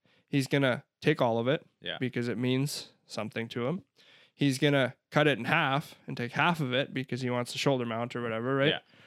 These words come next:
Speaker 1: Or he's just gonna be like, "No, I'm, you know, I'm not taking the hide. I'm just taking the meat and the horns, and that's good enough."
Speaker 2: Yeah.
Speaker 1: But because it's so much work,
Speaker 2: Mm-hmm.
Speaker 1: you're not getting guys like you. How, how,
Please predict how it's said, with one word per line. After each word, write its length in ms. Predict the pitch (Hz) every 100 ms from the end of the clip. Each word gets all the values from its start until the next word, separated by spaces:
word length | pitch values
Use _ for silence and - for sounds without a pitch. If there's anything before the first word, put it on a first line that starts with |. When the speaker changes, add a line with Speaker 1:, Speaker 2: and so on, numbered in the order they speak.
| -
Speaker 1:
Or 240 | - 196 208
he's 180 | 185 165
just 220 | 175 -
gonna 160 | 170
be 140 | 151 151
like, 160 | 147
"No, 200 | 165 170 165
I'm, 320 | 160 139 135
you 60 | 139
know, 140 | 127
I'm 100 | 127
not 180 | 135 139
taking 200 | 156 165
the 80 | 151
hide. 400 | 139 127 131 151 - _ _
I'm 80 | 123
just 140 | 123
taking 200 | - 135
the 60 | 147
meat 240 | 135 139
and 80 | 120
the 60 | 127
horns, 420 | 127 123 135 131
and 140 | 123
that's 180 | 120 123
good 160 | - 131
enough." 340 | 135 - - _ _
Speaker 2:
Yeah. 140 | - - _ _ - - _ _ _
Speaker 1:
But 320 | 170 160 - - - 151
because 480 | - 165 - 170 175
it's 160 | 190 -
so 400 | - - 156 165
much 280 | 170 165
work, 640 | 151 131 123 196 - - - _ -
Speaker 2:
Mm-hmm. 260 | 98 95 95 - _ _ _
Speaker 1:
you're 160 | - 147
not 260 | 156 180 175
getting 340 | 190 196 180
guys 580 | 151 151 147 127 131 143
like 240 | 135 120
you. 320 | - 151 190 147
How, 180 | 165 170
how, 120 | 160